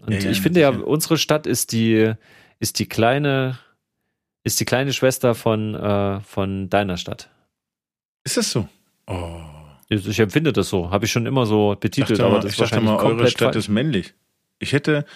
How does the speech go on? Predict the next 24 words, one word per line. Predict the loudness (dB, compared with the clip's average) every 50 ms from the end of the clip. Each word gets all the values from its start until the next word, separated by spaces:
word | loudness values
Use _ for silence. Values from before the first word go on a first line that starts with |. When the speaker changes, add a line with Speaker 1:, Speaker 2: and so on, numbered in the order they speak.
| -20 -20 -12 _
Speaker 2:
also | -6 -4 -2 0
wenn | 0 0
ich | 0 0 -2 -6 -8
nach | -6 -4 -2 -2
einem | 0 -2
Personalpronomen | -2 -4 -2 -2 -2 0 0 0 0 0 -2 -2 -2 -2 -2 -4 -6
Speaker 1:
Ah. |
Speaker 2:
gefragt | -6 -6 -6 -6 -6 -6 -6 -6
werden | -6 -4 -4 -2
würde, | -2 -2 -2 -2
würde | -4 -4 -4 -6
ich | -6
eure | -6 -4 -4 -4 -4
Stadt, | -6 -6 -8 -8 -8 -8 -8
äh, | -6 -6 -6
für | -6 -4 -2 -2
männlich | -2 -2 -2 -4 -6 -8 -8 -8
ansehen, | -8 -8 -8 -6 -6 -8 -8 -10 -10
ehrlich | -8 -8 -8 -6 -6
gesagt. | -8 -8 -8 -8 -10 _ _ _ _ _ _ _ _ _ _
Ich | -2
weiß | 0 0
nicht | 0 0 0
warum | 0 0 -2 -2